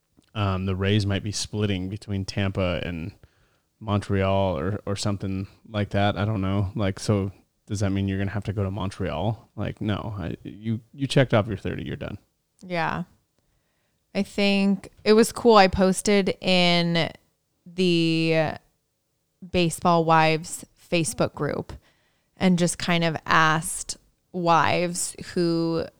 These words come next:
Speaker 2: have been to all thirty, and even, like, Rick Ankiel's wife was like, "Oh no, I still have,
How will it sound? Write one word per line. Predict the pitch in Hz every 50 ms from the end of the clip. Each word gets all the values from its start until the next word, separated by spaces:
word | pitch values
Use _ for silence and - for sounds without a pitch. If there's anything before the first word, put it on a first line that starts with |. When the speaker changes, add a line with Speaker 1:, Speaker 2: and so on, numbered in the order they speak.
| _ _
Speaker 2:
have | - 175 185 175 160 -
been | 170 160 160 160
to | - 165
all | - - 151 151
thirty, | - - 151 151 151 - 165 175 180 185 190
and | - - 170 156
even, | - 175 165 165 175 170 165 165 170 165
like, | 156 156 -
Rick | 156 160 156 - -
Ankiel's | 156 147 147 - 147 135 139 -
wife | 147 120 113 127 -
was | 160 165
like, | 165 - -
"Oh | 254 262 262
no, | 269 262 254 247 233 226
I | 214 214
still | 214 - - 202 196 202
have, | 190 196 190 180 175 170 170 160 170 185 -